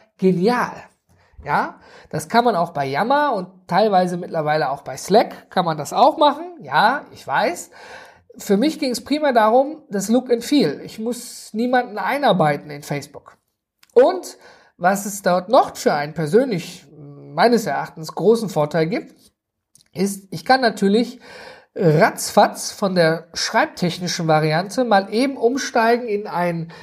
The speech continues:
Live-Video-Meeting oder mal eben in eine Audiokonferenz, ohne das Tool zu wechseln. Ja,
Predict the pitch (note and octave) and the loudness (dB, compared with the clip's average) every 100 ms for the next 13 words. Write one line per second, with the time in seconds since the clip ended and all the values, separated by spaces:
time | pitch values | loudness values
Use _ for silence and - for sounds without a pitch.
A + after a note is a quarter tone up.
0 | - - D#3+ D#3+ G#3+ - B3+ A#3+ B3+ B3 | -14 0 2 2 0 -2 0 0 0 0
1 | B3+ B3+ C#4 D4+ F4 - A3+ A#3 A3 G3+ | -2 -2 -6 -6 -8 2 4 4 0 -4
2 | F#3+ A3+ A#3+ G3 G3 F3 G3+ F#3+ C#4+ D4+ | -4 -2 -2 -6 -10 -6 -6 -2 -2 2
3 | G3+ - D#3+ C#3+ C#3+ C3+ B2 - - D4+ | 0 0 -6 -6 -12 -12 -16 -18 2 6
4 | D4+ D#4 D4 C#4+ - F4 F#4 F4+ A#3+ E3 | 6 4 0 -2 -4 -8 -8 -4 -4 -4
5 | - - B2+ - _ _ _ _ - F3+ | -6 -14 -16 -18 _ _ _ _ 2 4
6 | C4+ F#4+ | 4 -2